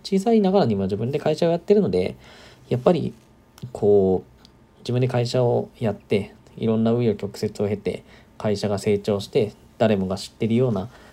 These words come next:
会社になっていくっていう過程を見てるのはすごく参考にもなるし、こう、物語としても面白いので、僕は自叙伝がすごい好きでいろいろ見ています。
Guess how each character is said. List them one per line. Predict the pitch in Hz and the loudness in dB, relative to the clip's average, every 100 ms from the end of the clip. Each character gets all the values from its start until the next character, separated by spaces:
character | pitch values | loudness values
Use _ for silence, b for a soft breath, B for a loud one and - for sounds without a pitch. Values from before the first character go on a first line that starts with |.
| B | B
会 | - 107 | -8 -6
社 | 104 107 | -4 -2
に | 107 | -2
な | |
っ | 123 | -2
て | - | -2
い | 117 | -4
く | 117 | -4
っ | 139 | -6
て | 127 | -2
い | 104 | -2
う | |
過 | - | -2
程 | 104 123 127 120 | -4 0 2 2
を | 117 - _ - - | 0 -4 _ -14 -8
見 | 131 | 0
て | 123 | 0
る | 92 | 0
の | |
は | 92 | -4
す | - 143 | -6 -4
ご | 175 | -4
く | - - - - _ _ - | -4 -8 -10 -20 _ _ -18
参 | - - 233 | -6 -2 -2
考 | 269 | 0
に | 269 | 0
も | 214 | 0
な | - | 0
る | - | -4
し、 | - 196 - - - - B B B B B - | -8 -12 -14 -20 -20 -20 B B B B B -2
こ | 135 | 0
う、 | 123 | 2
物 | 127 | 2
語 | 143 | 2
と | 156 160 95 107 | 2 0 -2 -8
し | - | -6
て | 156 | -2
も | 113 | 0
面 | 113 | 0
白 | 123 196 | 2 2
い | 180 | 2
の | 170 | 2
で、 | - | 0
僕 | 120 107 | 0 -2
は | 120 110 | -2 -2
自 | 117 | -2
叙 | 120 | -2
伝 | 104 95 | -2 -4
が | 90 | -8
す | 120 | -6
ご | 113 | -6
い | |
好 | - | -6
き | - | -6
で | 185 | -4
い | 101 | -4
ろ | 92 | -4
い | 87 | -6
ろ | 90 | -8
見 | 92 | -10
て | - | -12
い | - | -14
ま | 87 | -16
す。 | - | -18